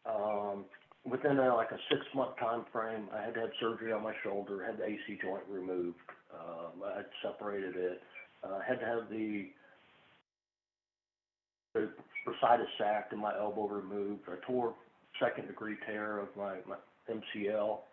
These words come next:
uh, in football, and then I was in fall, uh, in spring, and then come fall, I, I, another second degree. You know, wasn't, wasn't bad enough that I had to have surgery, but it was bad enough that, that I was out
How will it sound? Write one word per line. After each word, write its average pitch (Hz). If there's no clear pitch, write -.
uh, 92
in 95
football, 104
and 98
then 104
I 110
was 117
in 107
fall, 110
uh, 98
in 104
spring, 107
and 101
then 107
come 107
fall, 107
I, 98
I, -
another 110
second 101
degree. 104
You 120
know, 107
wasn't, 131
wasn't 139
bad 131
enough 127
that 117
I 113
had 117
to 113
have 113
surgery, 107
but 107
it 101
was 101
bad 107
enough 104
that, 95
that 95
I 98
was 95
out 95